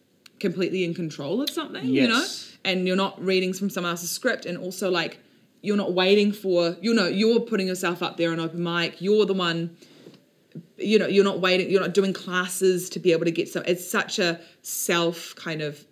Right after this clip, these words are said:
Speaker 1: self-starter, um, form of performance,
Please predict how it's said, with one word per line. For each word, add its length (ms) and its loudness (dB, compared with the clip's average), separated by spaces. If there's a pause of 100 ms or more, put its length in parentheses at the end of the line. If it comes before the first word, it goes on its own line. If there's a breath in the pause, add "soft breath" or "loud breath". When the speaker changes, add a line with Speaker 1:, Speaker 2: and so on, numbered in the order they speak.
(100)
Speaker 1:
self-starter, 1080 0 (720)
um, 460 -6 (440)
form 240 2
of 140 -6
performance, 800 -6